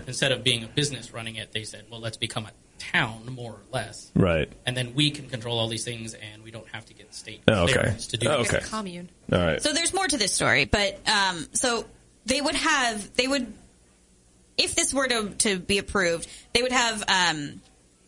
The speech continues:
Speaker 4: that control over all those things I mentioned, environmental services, fire protection, et cetera, et cetera. Um, and actually, the only areas where the district had to submit to the county and state would be property taxes and elevator inspections. Otherwise, they would have full reign.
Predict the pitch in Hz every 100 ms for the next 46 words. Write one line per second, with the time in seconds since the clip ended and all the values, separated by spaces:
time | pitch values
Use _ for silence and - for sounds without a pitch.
0 | _ _ _ - - - - 233 - 226
1 | 214 226 208 202 190 190 208 202 208 175
2 | 175 160 156 165 165 185 185 165 160 156
3 | 151 135 - 165 - 131 - 143 - 120
4 | 98 - 139 123 - - - - 208 196
5 | 220 220 208 - - 233 311 - 240 214
6 | 214 240 269 302 226 247 240 233 214 202
7 | - 240 262 247 233 208 196 208 - 196
8 | 175 196 226 269 - 208 190 - 214 214
9 | 196 202 - 240 208 - - - 208 214
10 | 208 214 - 262 269 277 277 302 285 -
11 | - 202 180 165 165 135 - - - -
12 | - - - _ - 226 254 254 240 220
13 | 208 202 196 180 - - _ _ - -
14 | - 202 180 117 50